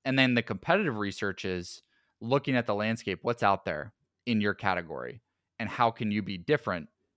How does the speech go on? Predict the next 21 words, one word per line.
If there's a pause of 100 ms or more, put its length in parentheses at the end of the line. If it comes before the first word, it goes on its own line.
(140)
in
combination
of
what
you
learn
from
the
audience
research,
but (460)
not
creating
a
sort
of
Me
Too
podcast
that,
like,